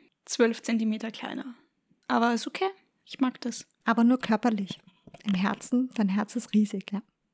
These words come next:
Speaker 1: Hm. Ich hab mal gehört von einer sehr weisen Frau, dass wenn man klein ist, man einfach früher perfekt war und deshalb schon früher aufhören konnte zu wachsen.
Speaker 2: Das find ich gut, ja.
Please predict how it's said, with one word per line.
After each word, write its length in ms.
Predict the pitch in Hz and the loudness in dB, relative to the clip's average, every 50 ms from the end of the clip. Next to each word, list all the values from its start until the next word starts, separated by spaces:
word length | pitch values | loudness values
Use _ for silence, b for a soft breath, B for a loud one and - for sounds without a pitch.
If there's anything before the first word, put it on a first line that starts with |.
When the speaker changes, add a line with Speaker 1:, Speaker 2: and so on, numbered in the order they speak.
| _ _ _ - - | _ _ _ -2 2
Speaker 1:
Hm. 340 | 240 208 202 202 202 - _ _ B B B B B B B B - | 4 4 4 4 0 -4 _ _ B B B B B B B B -6
Ich 180 | 247 - 262 | -4 -2 -2
hab 140 | 233 226 - | -2 0 0
mal 140 | 233 226 226 | 0 0 0
gehört 360 | 220 240 202 220 226 233 - | -2 -4 -4 -4 -6 -6 -6
von 120 | - 254 262 | -6 -4 -4
einer 200 | 269 254 254 240 | -2 -2 0 2
sehr 340 | - - 254 240 240 233 | 2 2 2 0 -2 -2
weisen 480 | 240 240 240 247 254 254 254 - 254 247 | -2 -2 -2 -2 0 2 4 4 4 4
Frau, 500 | - - - 262 247 247 233 247 269 B B B B B B B B - | 2 -2 -6 -6 -4 -2 -2 -2 -4 B B B B B B B B -6
dass 300 | 247 240 233 - 233 214 | -2 0 0 0 2 2
wenn 240 | 233 233 233 233 | 2 4 4 4
man 400 | 226 233 233 226 226 226 226 233 - _ - - | 4 4 2 0 0 -2 -2 -4 -6 _ -12 -10
klein 380 | - - 247 233 226 233 226 226 | -6 -4 -2 -2 0 0 0 0
ist, 420 | - 262 - - - - - - - _ _ _ _ _ _ - | 0 -2 -2 0 -2 -2 -2 -6 -10 _ _ _ _ _ _ 2
man 220 | 240 233 233 240 | 4 4 4 2
einfach 460 | - - 247 240 220 - 285 277 269 | 0 0 0 0 0 0 -2 -4 -4
früher 460 | - - - - 302 311 339 320 311 | -6 -10 -2 2 4 6 6 6 4
perfekt 560 | 311 - 277 269 - - 269 269 - - - - | 2 0 -2 -2 0 0 -2 -2 -4 -8 -6 -2
war 320 | 247 254 277 320 403 - | -2 0 0 0 0 4
und 120 | 269 233 | 4 6
deshalb 280 | 233 240 - - 240 240 | 6 6 4 2 2 0
schon 200 | - - 233 233 | 0 2 0 0
früher 420 | - - 254 262 254 254 - 254 | 0 2 2 2 2 2 2 0
aufhören 300 | 247 240 - - 240 233 | 0 0 0 0 0 0
konnte 340 | 233 - 247 233 233 247 233 | 0 0 -2 -2 -2 -2 -4
zu 180 | - - 233 214 | -4 -6 -4 -4
wachsen. 460 | 233 226 - - - 233 226 220 - _ _ _ _ _ | -6 -6 -4 -2 0 2 0 0 -2 _ _ _ _ _
Speaker 2:
Das 80 | - | -2
find 140 | - 349 359 | 2 2 2
ich 120 | 349 - - | 2 4 6
gut, 240 | 311 302 302 - | 6 6 6 4
ja. 160 | 233 196 254 | 0 -2 -2